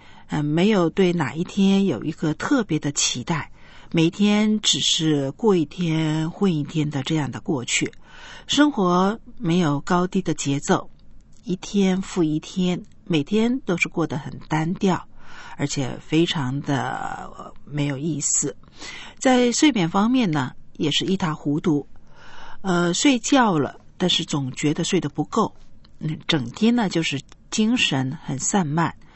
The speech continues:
甚至呢已经忘记了一些，啊，一些事情，啊，每一次自己去想到这些事情的时候呢，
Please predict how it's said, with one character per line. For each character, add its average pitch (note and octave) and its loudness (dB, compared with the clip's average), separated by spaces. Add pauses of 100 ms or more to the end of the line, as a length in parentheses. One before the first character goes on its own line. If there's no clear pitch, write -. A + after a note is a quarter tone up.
(340)
甚 C#4 4
至 A#3+ 0
呢 F3+ 4
已 C#3+ -2
经 F#3+ 2
忘 G#3 2
记 F3+ -2
了 D#3 0
一 C#3+ -4
些， E3+ 0
啊， C3 -2
一 E3+ -6
些 E3+ -2
事 A#3 6
情， D#3+ -2 (720)
啊， B2 -6 (1200)
每 E3 2
一 G3 0
次 A3 4
自 - -10
己 D#3 0
去 F#3 2
想 C3+ 2
到 G3 4
这 G#3+ 2
些 F3+ 4
事 F3 0
情 D3 -4
的 C#3 -4
时 A#2 -4
候 E3 -2
呢， C3+ -2